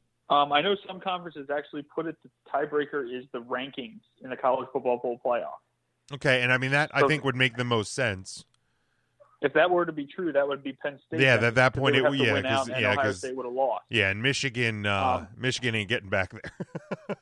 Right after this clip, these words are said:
Speaker 2: <laughs>
Speaker 1: I, I really don't see a scenario where you don't have a team from the Big Ten in.
Speaker 2: Okay.
Speaker 1: Um, unless Michigan plays havoc. And by that I mean they
Speaker 2: Beats
Speaker 1: they
Speaker 2: Wisconsin and Ohio State.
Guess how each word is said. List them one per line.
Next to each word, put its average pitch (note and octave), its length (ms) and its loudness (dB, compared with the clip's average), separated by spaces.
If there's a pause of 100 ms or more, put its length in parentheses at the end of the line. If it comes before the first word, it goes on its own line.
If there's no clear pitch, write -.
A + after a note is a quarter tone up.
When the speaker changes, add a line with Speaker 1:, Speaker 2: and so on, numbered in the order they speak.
(160)
Speaker 2:
<laughs> - 300 -18
Speaker 1:
I, D3 140 4
I D3+ 200 0 (220)
really G3+ 440 -8 (180)
don't D#3+ 300 -4 (120)
see F3+ 140 -8
a D#3 140 -4
scenario C#3+ 420 -2
where C3+ 140 0
you B2+ 100 -4
don't C3+ 260 -2
have C#3 140 -10
a C3 60 -10
team C#3 260 -10
from C3+ 160 -14
the B2 60 -6
Big B2 220 0 (200)
Ten C3 220 -4
in. - 180 -18 (580)
Speaker 2:
Okay. G#2 200 -2
Speaker 1:
Um, A2+ 420 4
unless C#3+ 380 2
Michigan D3 460 0
plays C3 280 2 (160)
havoc. B2+ 320 0 (2250)
And C3 120 0
by C3+ 80 6
that C#3+ 200 6
I C#3+ 60 -2
mean C3 280 -10
they C3 180 -2
Speaker 2:
Beats C3+ 300 2
Speaker 1:
they C3 40 4
Speaker 2:
Wisconsin C3+ 580 4
and B2+ 160 4
Ohio G#2+ 360 2
State. - 320 -20